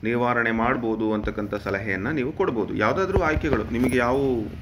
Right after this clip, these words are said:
ಆಯ್ಕೆಗಳು ಸೂಕ್ತ ಅನ್ನಿಸ್ತವೆ ಆ ಆಯ್ಕೆಗಳನ್ನೇ ನೀವು ತರ್ಬೋದು. So ನೆಕ್ಸ್ಟ್ ಮುಂದಿನ ಪ್ರಶ್ನೆಗೆ ಹೋಗ್ತೀನಿ. ಪ್ರಶ್ನೆ ಈ ಥರ ಇದೆ.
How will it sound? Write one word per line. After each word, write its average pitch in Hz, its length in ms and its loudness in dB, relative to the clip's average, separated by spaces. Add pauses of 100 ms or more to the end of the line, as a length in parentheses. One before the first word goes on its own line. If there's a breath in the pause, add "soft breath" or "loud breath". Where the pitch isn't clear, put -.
(120)
ಆಯ್ಕೆಗಳು 123 400 0
ಸೂಕ್ತ 131 320 -4
ಅನ್ನಿಸ್ತವೆ 117 520 0
ಆ 117 280 -2
ಆಯ್ಕೆಗಳನ್ನೇ 110 540 -2
ನೀವು 120 260 -2
ತರ್ಬೋದು. 104 720 -6 (3500)
So 143 80 -2
ನೆಕ್ಸ್ಟ್ 180 540 0 (1120)
ಮುಂದಿನ 165 280 2
ಪ್ರಶ್ನೆಗೆ 135 380 -2
ಹೋಗ್ತೀನಿ. 127 340 -2 (2250)
ಪ್ರಶ್ನೆ 180 360 2
ಈ 160 40 4
ಥರ 151 160 2
ಇದೆ. 139 340 2